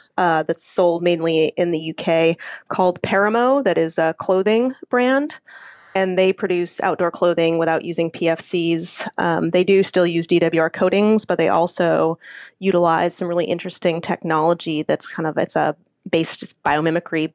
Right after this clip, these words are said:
basically, and it kind of mimics animal coat. So yeah, these different, different length fibers to help push water droplets out and away from the body. Um,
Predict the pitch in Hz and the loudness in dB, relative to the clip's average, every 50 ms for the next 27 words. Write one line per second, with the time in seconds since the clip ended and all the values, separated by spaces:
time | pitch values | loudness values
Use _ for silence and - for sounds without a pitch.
0 | _ - - 165 165 - - - - 170 165 165 165 165 165 - - _ _ - | _ -2 -2 -2 0 -2 -4 -2 0 2 2 4 2 2 0 -2 -4 _ _ -20
1 | - - - - - - - 214 196 170 160 160 185 185 180 175 170 - - - | -20 -20 -20 -20 -14 -8 -4 -2 -2 -2 -2 0 0 0 2 2 0 -2 -4 -8
2 | - - - - - 190 185 185 185 196 202 - - 233 247 - - - - 190 | -8 -8 -8 -4 -2 -2 0 0 0 -2 0 0 0 0 0 0 -2 -2 0 0
3 | 170 170 175 165 160 160 160 160 - 180 - - 165 160 - - _ _ _ - | 0 0 0 0 0 -2 -4 -4 -4 -4 -2 0 -2 -2 -2 -6 _ _ _ -20
4 | - - - _ _ - 196 - 190 175 - 170 175 180 185 180 - - - - | -20 -20 -20 _ _ -4 -2 0 -2 -2 -2 0 0 0 0 -2 -4 -8 -18 -20
5 | - - - - - - - 269 254 226 247 247 240 - 247 240 233 233 233 233 | -20 -18 -18 -18 -20 -10 -4 -2 0 2 2 2 2 2 2 2 2 2 2 2
6 | 233 233 - 233 185 - 208 190 185 170 - - - 226 - - - - 220 208 | 0 -2 -4 -8 -6 -4 -2 -2 -2 -2 -4 -8 -18 -20 -18 -10 -6 -4 -4 -4
7 | - - - - - - - - - - _ - 196 196 202 202 190 185 196 196 | -4 -8 -12 -14 -14 -14 -18 -20 -20 -20 _ -4 0 0 0 0 0 0 0 -2
8 | 180 180 - 185 185 - - - 180 180 - - 190 175 165 165 165 165 - 180 | -2 -2 -2 -6 -6 -4 -4 -4 -4 -4 -4 -6 -8 -8 -6 -6 -8 -8 -8 -10
9 | 170 - 170 - 233 233 233 220 220 214 214 214 208 208 208 208 202 - - - | -10 -8 -4 0 0 2 2 4 2 2 2 2 2 4 2 2 0 -4 -12 -8
10 | - 196 185 180 180 180 175 180 175 175 180 | -6 -4 -4 -2 -2 -2 -2 -4 -6 -8 -10